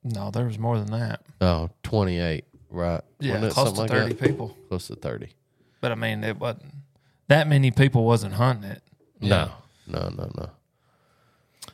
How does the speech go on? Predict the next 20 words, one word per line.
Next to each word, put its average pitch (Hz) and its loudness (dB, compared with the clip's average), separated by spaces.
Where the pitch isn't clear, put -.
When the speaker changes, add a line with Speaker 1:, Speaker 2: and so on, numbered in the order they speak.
Speaker 3:
That's 143 -2
pretty 147 2
Speaker 2:
So 113 4
Speaker 3:
wild. 107 2
'Cause 147 6
that's 202 6
the, 180 4
that's 175 4
the 190 0
question 147 4
I've 107 -2
had, 120 4
'cause 123 -2
it's 113 0
like, 117 4
at - 6
what 151 8
point 135 6
do 123 6
you, 117 8